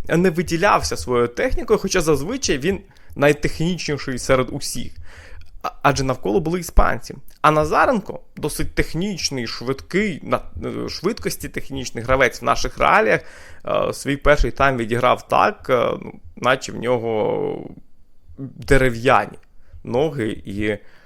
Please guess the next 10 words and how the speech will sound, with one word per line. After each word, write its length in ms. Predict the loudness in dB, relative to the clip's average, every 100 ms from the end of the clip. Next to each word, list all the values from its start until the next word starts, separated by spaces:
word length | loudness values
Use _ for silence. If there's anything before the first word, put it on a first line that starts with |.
| -20 -20 -20 -20 -12
він 260 | -2 0 2
не 80 | 2
може 300 | 2 -2 -2
ними 240 | -4 -6
керувати. 580 | -4 -2 -2 -2 -4 -10 -12 -10 -10 -12 -16 -20 -20 -20 -20 -8
Важлива 400 | 2 6 6 6
причина 420 | 6 6 4 2 6
поразки 480 | 6 6 4 -2
в 60 | -8
тому, 440 | 0 0 0 -4